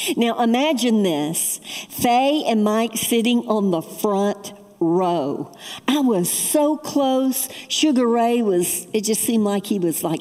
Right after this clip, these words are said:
right there. So close that sweat and sometimes flecks of blood would end up on me. I enjoyed those fights.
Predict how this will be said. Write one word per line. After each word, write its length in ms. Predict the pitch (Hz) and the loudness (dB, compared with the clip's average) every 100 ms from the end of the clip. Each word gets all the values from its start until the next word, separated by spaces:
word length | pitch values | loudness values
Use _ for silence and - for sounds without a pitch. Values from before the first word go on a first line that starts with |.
| 175 | -2
right 220 | 185 196 | -2 -2
there. 380 | 175 165 - - - - - - _ _ - - - - - - | -2 -2 -2 -8 -12 -20 -20 -20 _ _ -16 -16 -20 -20 -12 -6
So 340 | - 262 311 | -2 0 0
close 680 | 320 262 190 156 147 - - - - | -2 -2 0 -2 -2 -6 -8 -16 -4
that 200 | 190 - | -2 -2
sweat 720 | - - 202 240 269 294 - - - - | -4 -2 0 2 0 -2 -6 -18 -14 -2
and 120 | 185 | 0
sometimes 640 | - 285 277 262 233 196 | 2 2 2 2 0 0
flecks 440 | - 247 247 - - | -2 -4 -4 -2 -4
of 200 | 202 185 | -2 0
blood 540 | 254 254 71 69 - - - - | 0 2 0 -2 -6 -12 -12 -2
would 180 | 180 | 0
end 300 | - 208 208 | 2 0 2
up 220 | 196 190 196 | 2 0 0
on 240 | 175 175 | 0 2
me. 340 | 170 147 147 - - - - - - - - - - - - - - - | 2 0 -2 -6 -20 -20 -20 -20 -20 -20 -20 -20 -20 -20 -20 -20 -10 -4
I 140 | 214 | 0
enjoyed 580 | 233 226 190 233 233 185 | 2 2 2 2 2 0
those 300 | 165 165 - | 0 -2 -4
fights. 680 | - 147 147 151 - - | -6 -6 -6 -6 -4 -6